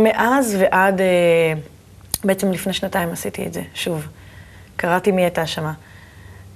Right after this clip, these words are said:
אה, אני חושבת שהיום אם אני אקרא את זה, זאת מישהי אחרת לגמרי, ועדיין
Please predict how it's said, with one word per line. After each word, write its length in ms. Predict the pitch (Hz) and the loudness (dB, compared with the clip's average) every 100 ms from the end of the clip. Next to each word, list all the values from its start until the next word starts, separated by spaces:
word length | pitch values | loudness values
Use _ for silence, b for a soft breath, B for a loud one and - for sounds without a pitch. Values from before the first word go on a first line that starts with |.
| - | -4
אה, 60 | 180 180 175 175 170 170 180 - - - - - - - - | 2 4 4 4 4 2 -6 -14 -20 -20 -20 -20 -20 -16 -8
אני 60 | 175 | -6
חושבת 140 | 214 | 0
שהיום 200 | 247 226 | 4 6
אם 60 | 254 | 6
אני 140 | 247 | 4
אקרא 260 | 233 233 247 | 2 2 2
את 80 | 240 | 2
זה, 120 | 269 | 0
זאת 160 | 220 190 | 0 -2
מישהי 220 | 196 - | -2 -2
אחרת 300 | 180 190 180 | -2 -2 -2
לגמרי, 480 | 180 175 180 202 262 262 - - - - - - - - - b b b b | -2 -2 0 0 -2 -4 -14 -20 -20 -20 -20 -20 -20 -20 -20 b b b b
ועדיין 500 | 160 185 180 220 233 | -2 2 4 4 4